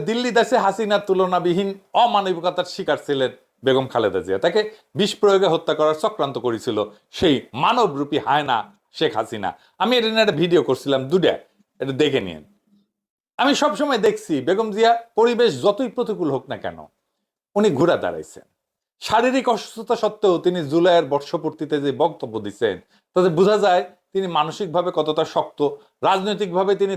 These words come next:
দলমতের ঊর্ধ্বে উঠে গেছেন। ওনার চিন্তার শক্তি এখনো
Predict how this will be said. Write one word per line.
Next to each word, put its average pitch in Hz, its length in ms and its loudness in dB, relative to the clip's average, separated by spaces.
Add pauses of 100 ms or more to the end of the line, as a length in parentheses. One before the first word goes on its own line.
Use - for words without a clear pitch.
দলমতের 170 420 0 (140)
ঊর্ধ্বে 147 320 -2
উঠে 98 200 -12
গেছেন। 82 240 -20 (560)
ওনার 233 160 4 (100)
চিন্তার 277 360 2 (120)
শক্তি 254 280 -2 (100)
এখনো 208 200 -4